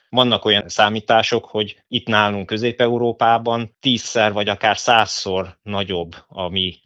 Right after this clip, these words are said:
ellenálló képességünk fizikailag mérve, mert hogy a hatalmas európai rendszer, ami ebben hozzá vagyunk kötve, az fizikailag egy tehetetlenséget ad a rendszernek, amitől nem tud kibillenni ebbe a negatív irányba. Tehát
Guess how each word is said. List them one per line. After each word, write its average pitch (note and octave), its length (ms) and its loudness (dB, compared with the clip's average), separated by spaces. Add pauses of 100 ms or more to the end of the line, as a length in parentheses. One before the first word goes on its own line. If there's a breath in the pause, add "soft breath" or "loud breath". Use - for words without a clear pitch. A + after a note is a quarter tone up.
ellenálló F#2 680 -2
képességünk F2+ 840 -4
fizikailag F2 680 -6
mérve, A2 360 -2
mert G#2+ 320 -2
hogy G#2+ 300 -6
a F#2+ 400 -4
hatalmas F#2 540 -2
európai F#2+ 580 -2
rendszer, G#2 400 -2
ami F2+ 200 -8
ebben E2+ 220 -8
hozzá F#2 300 -6
vagyunk E2+ 320 -10
kötve, A#2+ 420 -2 (240 soft breath)
az G2 160 -6
fizikailag G2+ 840 0
egy F2+ 320 -8 (140 soft breath)
tehetetlenséget F2 1080 -4
ad F2 160 -2
a E2+ 140 -2
rendszernek, G#2+ 540 -4
amitől G#2+ 320 -4
nem G2+ 200 -2
tud F2+ 260 -16
kibillenni E2+ 640 -8
ebbe E2 180 -8
a E2+ 80 -6
negatív E2+ 440 -12
irányba. G#2+ 500 -6 (200 soft breath)
Tehát - 240 -8